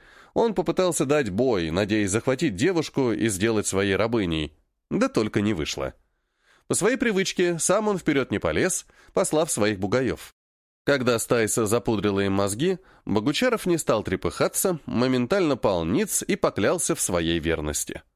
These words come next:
А благодаря подвешенному языку и умению делать комплименты, мужик сумел стать при ней этаким первым министром. Всего-то потребовалось сделать то, что он умеет лучше всего –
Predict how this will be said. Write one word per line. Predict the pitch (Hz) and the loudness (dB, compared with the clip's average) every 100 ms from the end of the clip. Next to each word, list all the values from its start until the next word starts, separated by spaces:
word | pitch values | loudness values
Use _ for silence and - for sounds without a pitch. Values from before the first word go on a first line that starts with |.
| _ _ _ _ _ _ _ - | _ _ _ _ _ _ _ -2
А | 165 | 0
благодаря | 214 220 214 226 | 0 0 2 2
подвешенному | 208 180 196 - 175 165 | 0 0 -2 0 0 2
языку | 151 139 139 135 | 2 0 0 2
и | 127 | 2
умению | 117 117 107 101 | 2 2 2 0
делать | 92 92 - | 0 -2 -2
комплименты, | 117 139 190 226 214 202 - - - | -2 0 0 0 0 -2 -4 -20 -4
мужик | - 226 277 - | -2 0 0 0
сумел | 190 196 196 | 0 2 0
стать | - 202 - | 0 0 0
при | 143 | 0
ней | 131 160 151 | 2 2 0
этаким | - 147 139 135 131 117 | -2 -2 0 0 2 -2
первым | - 120 147 120 123 | 0 0 2 0 0
министром. | 110 104 92 85 - - - _ _ _ _ _ _ _ - | 0 0 0 -2 -4 -8 -12 _ _ _ _ _ _ _ -4
Всего-то | - 220 269 - | 0 2 0 2
потребовалось | 208 214 214 180 180 151 | 0 2 2 2 2 2
сделать | 143 143 120 - | 2 2 2 0
то, | 120 120 | 0 0
что | - 104 | 0 0
он | 101 | 2
умеет | 92 90 90 | 2 0 0
лучше | 95 - 123 | -2 -2 -4
всего – | - 170 156 | -2 0 0